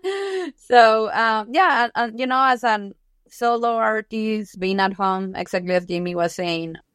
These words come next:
is different, right? I, I, I'm lucky that now I have local artists where I can support myself.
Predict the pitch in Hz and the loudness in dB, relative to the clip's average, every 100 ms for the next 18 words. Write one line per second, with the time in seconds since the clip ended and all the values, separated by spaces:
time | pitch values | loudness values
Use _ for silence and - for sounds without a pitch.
0 | _ _ _ _ - 214 196 233 208 185 | _ _ _ _ -2 0 2 2 2 0
1 | 190 202 185 180 - 180 170 - 190 196 | 0 0 0 -2 -2 -4 0 0 0 4
2 | 190 - 208 196 180 180 170 175 185 180 | 4 2 -4 0 0 0 0 2 2 2
3 | 165 180 170 - 175 170 165 - 165 170 | 2 0 0 2 2 2 -2 -2 0 0
4 | 208 208 196 180 170 170 180 190 - 175 | -2 -4 -2 -4 -4 -6 -10 -12 -8 -8
5 | 180 190 208 208 | -6 -2 -2 -2